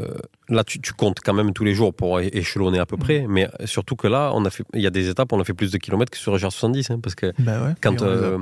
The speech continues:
Speaker 2: on l'a moins senti
Speaker 1: à, à la
Speaker 2: passer.
Speaker 1: fin, ouais,
Speaker 2: Mm.
Speaker 1: c'est ça. À la fin, on s'est enchaîné que des entre vingt-cinq et trente,
Speaker 2: Ben ouais.
Speaker 1: et, et en,
Speaker 2: Parce que,
Speaker 1: en mode tranquille,
Speaker 2: voilà.
Speaker 1: hein.
Speaker 2: Parce qu'en fait, c'est ce que je t'expliquais au début, c'est qu'on a pu partir progressif. Donc au début, on a fait du...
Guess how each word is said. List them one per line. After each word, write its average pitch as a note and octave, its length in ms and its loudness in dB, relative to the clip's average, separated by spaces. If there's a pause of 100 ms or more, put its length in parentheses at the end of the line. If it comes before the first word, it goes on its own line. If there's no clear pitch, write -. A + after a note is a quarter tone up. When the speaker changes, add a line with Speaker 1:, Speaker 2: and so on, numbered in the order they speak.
Speaker 2:
on B2+ 80 2
l'a A2 140 2
moins C3 220 2
senti G#2 360 -2
Speaker 1:
à, G2+ 60 2
à - 20 2
la F#2+ 120 4
Speaker 2:
passer. C3+ 100 0
Speaker 1:
fin, D3+ 180 2
ouais, A#2 200 2
Speaker 2:
Mm. - 40 -4
Speaker 1:
c'est A2 80 0
ça. A#2+ 220 -4
À G2 80 4
la F#2+ 80 2
fin, C#3 160 2
on C3+ 120 4
s'est A2 140 0
enchaîné G2+ 380 2
que - 100 -2
des G#2+ 160 4
entre F#2+ 260 0
vingt-cinq F#2+ 440 0
et - 20 0
trente, C3 380 -2 (160)
Speaker 2:
Ben A2 80 -6
ouais. G2+ 100 -8 (260)
Speaker 1:
et, G#2 300 -2
et F#2+ 60 -2
en, F#2+ 40 -4
Speaker 2:
Parce B2 220 2
que, - 100 -8
Speaker 1:
en G#2+ 100 0
mode A#2 220 0
tranquille, A#2+ 280 0
Speaker 2:
voilà. G#2 160 -2
Speaker 1:
hein. - 160 -18
Speaker 2:
Parce B2 160 2
qu'en A#2 280 4
fait, D3 240 2
c'est - 140 2
ce - 80 -2
que B2 140 2
je - 80 -6
t'expliquais - 400 -4
au B2 80 6
début, A#2+ 320 2
c'est - 160 0
qu'on B2 200 4
a A#2 100 6
pu B2+ 280 2 (100)
partir - 380 -2
progressif. C3 920 0 (600)
Donc B2+ 260 4
au B2 60 4
début, B2 320 4
on B2 100 4
a G2+ 80 2
fait G#2 200 -2
du... G#2 360 -8